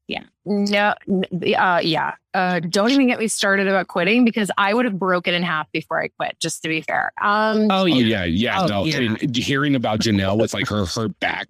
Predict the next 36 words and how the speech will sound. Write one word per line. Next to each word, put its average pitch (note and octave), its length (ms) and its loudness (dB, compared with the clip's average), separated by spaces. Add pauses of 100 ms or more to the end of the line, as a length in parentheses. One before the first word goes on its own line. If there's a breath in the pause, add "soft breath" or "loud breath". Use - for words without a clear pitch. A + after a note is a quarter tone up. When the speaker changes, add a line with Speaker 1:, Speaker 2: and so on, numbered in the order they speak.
Speaker 3:
to G#2 280 2
doing G2 440 0
it, D3+ 240 2
it's A#3+ 240 2
Speaker 2:
Oh, - 20 -2
Speaker 3:
like, G2+ 380 -2 (160)
oh C3 60 -2
my F2 160 0
God. D4 180 -2
Speaker 2:
totally. A#3 340 0
Speaker 3:
Yeah. D#3+ 320 -4 (220)
Speaker 1:
Yeah. D#3+ 180 0
Speaker 2:
Totally. G3+ 500 -2 (480)
Um, A#3 400 2
and B3 220 4
then, B3 520 4 (100)
uh, G#3+ 800 2 (200)
I B3 220 0
feel A#4 220 4
weird A#3+ 340 2
saying G3 280 0
this A#3 160 0
person's G#3+ 340 -2
name F#3+ 180 2
'cause F#3 80 -2
I've G3 140 0
never F3+ 400 0
even A3+ 220 4
met F3+ 200 -2
them G#3 100 2
and F#3+ 80 2
I've F#3 100 2
never F3+ 360 2
seen G#3 200 0
them F#3+ 100 -2
compete. F#3 340 -4